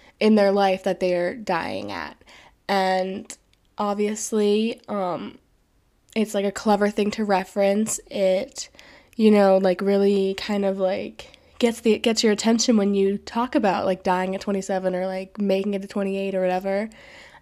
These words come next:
Um, and so I think that a lot of artists are, like, using that to kind of talk about their own selves, and,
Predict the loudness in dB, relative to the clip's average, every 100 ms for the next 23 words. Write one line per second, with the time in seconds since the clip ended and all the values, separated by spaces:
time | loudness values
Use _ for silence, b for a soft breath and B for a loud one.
0 | _ 0 2 2 -2 -8 -10 _ _ _
1 | _ _ _ -20 -10 -4 -2 2 0 0
2 | 0 2 2 0 0 0 0 0 -2 -6
3 | -2 0 0 0 0 2 2 2 0 -2
4 | -4 -6 0 2 4 2 0 -4 -10 b
5 | b b b b b -2 4 4 4 2
6 | -4 -18 _ _ _ _ _ _ -2 0
7 | 2 2 2 0 2 4 4 4 4 2
8 | 0 -4 -8 -12 -14 -12 -4 0 0 -2
9 | -2 -6 -10